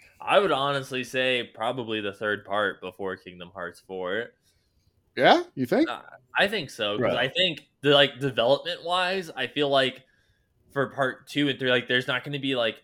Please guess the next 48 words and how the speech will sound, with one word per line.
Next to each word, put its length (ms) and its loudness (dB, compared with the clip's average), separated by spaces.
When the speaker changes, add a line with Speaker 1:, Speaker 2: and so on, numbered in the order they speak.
Speaker 1:
a 80 -8
pause 760 -6
in 180 -6
it. 140 -14
Like, 180 -8
they're 120 -2
just 180 -6
gonna 140 -6
go 280 0
from 520 -4
two 440 -6
into 280 -16
three 280 -6
or 80 -4
whatever. 440 -4
They're 160 -10
not 100 -4
Speaker 2:
Okay, 140 0
Speaker 1:
gonna 260 -8
Speaker 2:
they 80 6
took 240 4
a 100 2
Speaker 1:
stop. 140 0
Speaker 2:
year 240 10
between 600 4
the 100 0
first 420 0
part 320 -8
and 140 -4
the 80 -6
se-, 200 -8
uh, 100 2
two 200 8
years 480 -2
between 280 -2
the 80 -4
Speaker 1:
Mm-hmm. 100 -2
Speaker 2:
first 160 -4
part 140 -2
and 60 -12
the 20 -10
second 340 -6
part. 260 -18
Speaker 1:
I 140 0
mean, 420 -4
that 260 0
is 240 -8
true, 480 -6